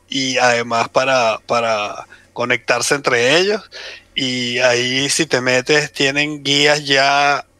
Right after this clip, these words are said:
eh, escritas que, que te van a recomendar y además te pueden dar,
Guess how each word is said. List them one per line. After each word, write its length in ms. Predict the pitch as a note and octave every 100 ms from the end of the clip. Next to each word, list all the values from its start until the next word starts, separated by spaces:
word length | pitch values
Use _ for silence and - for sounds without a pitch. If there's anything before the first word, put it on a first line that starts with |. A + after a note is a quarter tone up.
| _
eh, 760 | D3+ C3+ B2+ B2 A2+ A2 G#2 G2+ _ _ _ _
escritas 1040 | - A#2 - C3+ C3 B2 C#3 C#3+ C#3 - - -
que, 400 | B2+ G#2+ G#2+ - -
que 100 | A#2
te 120 | A#2
van 100 | A#2
a 80 | -
recomendar 720 | D3+ C3 A2+ G#2+ B2 F3 G3
y 120 | - B2+
además 500 | A2+ G#2+ A#2 C#3 E3
te 100 | E3+
pueden 280 | - A#2 A#2
dar, 360 | A#2 A#2 B2